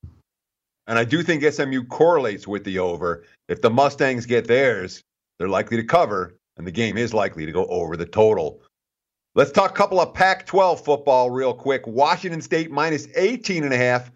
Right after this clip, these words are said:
total fifty-eight and a half against U C L A. And Arizona State getting market respect, minus eight and a half, total of fifty and a half against Colorado. Can the Buffs bounce back off the bad loss to Air Force?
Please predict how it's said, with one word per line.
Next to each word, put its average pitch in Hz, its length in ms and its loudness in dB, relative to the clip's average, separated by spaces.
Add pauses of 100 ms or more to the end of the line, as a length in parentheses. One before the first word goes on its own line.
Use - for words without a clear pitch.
(340)
total 151 320 4
fifty-eight 214 420 0
and 156 100 -6
a 131 40 0
half 139 160 0
against 127 240 -6
U 131 100 -8
C 131 160 0
L 127 160 6
A. 151 300 0 (360)
And 127 140 0
Arizona 160 580 2
State 180 360 0
getting 143 200 0
market 110 320 0
respect, 107 460 -2 (300)
minus 151 460 2
eight 175 180 2
and 147 80 -8
a 127 40 0
half, 123 300 0 (300)
total 160 320 4
of - 100 0
fifty 233 500 0
and 131 80 0
a 117 40 -2
half 120 240 -2
against 123 340 -4
Colorado. 131 1040 2 (240)
Can 139 120 0
the 123 120 0
Buffs 147 500 2
bounce 175 280 0
back 196 340 0
off 151 160 -4
the 117 80 0
bad 151 260 0
loss 151 300 -4
to 123 100 -4
Air 208 220 2
Force? 123 400 -4